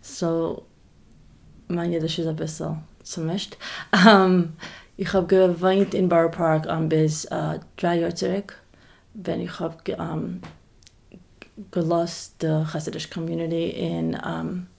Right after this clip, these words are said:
und wegen Jiddisch darf ich, ich rede zu meinen Kindern, äh, andere haben Jiddisch, weil sie gehen zu Summer.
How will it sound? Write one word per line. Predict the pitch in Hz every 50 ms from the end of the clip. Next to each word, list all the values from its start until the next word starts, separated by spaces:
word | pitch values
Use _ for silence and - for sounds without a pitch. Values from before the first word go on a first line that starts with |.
| - - - - - - - - - - - - - - _ _ _ _ _ -
und | 196 180 180 180 175 170 175 180 180 185 - - - - - _ - -
wegen | 185 180 165 175 175
Jiddisch | 185 226 247 226 208 190 185 - -
darf | - 180 165 170 - - - 180 175 170 -
ich, | - 185 165
ich | 156 -
rede | 190 175 180 175
zu | - - 175
meinen | 165 160 160 160
Kindern, | - 185 170 160 156 160 156 160 160 - - - - - - - - - - -
äh, | 170 170 160 -
andere | - 170 180 190 180 170 160 151
haben | 156 151 151 156 160 160
Jiddisch, | 160 170 170 165 - - - 156 - - - - - -
weil | - 185 165
sie | 175 175 165
gehen | 165 165 160 160 175
zu | - 165
Summer. | 156 - - 170 - - - 170 170 -